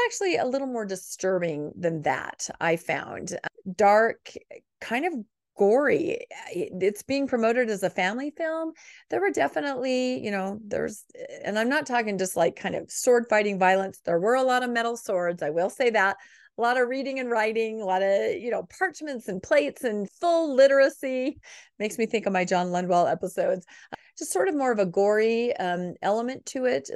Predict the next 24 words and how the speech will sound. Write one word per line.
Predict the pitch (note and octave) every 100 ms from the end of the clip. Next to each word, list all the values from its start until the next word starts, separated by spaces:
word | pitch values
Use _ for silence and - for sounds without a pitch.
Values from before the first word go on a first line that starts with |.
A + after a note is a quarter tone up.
| -
things | B3 A#3+
that | A3 -
I | G#3+
wouldn't | G#3+ G#3+ G#3 D3+
necessarily | F#3 F#3+ F3+ F#3 F#3 F#3 F3+ F#3 _ _ _ -
take | A3 F#3+
a | -
child | - F#3 F#3 F3+
to | -
see. | - E3 E3
So | - -
that's | F#3 D#3
kinda | - D#3+ -
interesting. | E3+ - E3+ - F3 E3+ - -
Um, | - G#3 G#3+ G#3 -
before | G#3 - D#4 A4
the | D4+
movie | A#3+ A3
was | G3+ G3+ F#3+
released, | F#3 F3+ F3+ F#3+ - - - E3
the | F3 G3+ F#3+ F#3+ F#3 F3 - _
director, | - F#3+ F#3+ F#3+
producer, | F#3 F#3+ F#3+ F#3+ F3 -
actor | G3 - G3+ F#3+